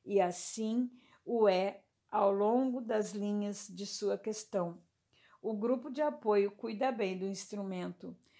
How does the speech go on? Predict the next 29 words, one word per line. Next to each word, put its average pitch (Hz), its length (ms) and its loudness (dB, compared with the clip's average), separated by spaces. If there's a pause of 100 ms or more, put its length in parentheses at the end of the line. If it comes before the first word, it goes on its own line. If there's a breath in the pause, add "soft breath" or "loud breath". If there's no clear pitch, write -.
(160 soft breath)
Nós 190 380 0
solicitaríamos 196 1300 -4
que 226 140 -8
seja 196 420 -2
tido 190 340 -10
cuidado, 185 720 0 (180)
já 185 360 2
que 196 280 -4
é 175 180 2
oferecido 196 1120 -2
ao 202 280 0
instrumento 202 800 -8 (480 soft breath)
o 214 120 -4
presente 220 800 -2
da 196 200 0
distorção, 190 840 -6 (460 soft breath)
na 190 360 2
direção 208 760 0
do 202 100 -4
frio 233 520 -2
extremo, 185 680 -6 (380 soft breath)
pelo 208 240 2
amigo 208 560 0
de 240 140 -8
quinta 214 440 -6
densidade 196 920 -2
que 240 340 -6
os 190 160 -2
saúda. 180 720 -4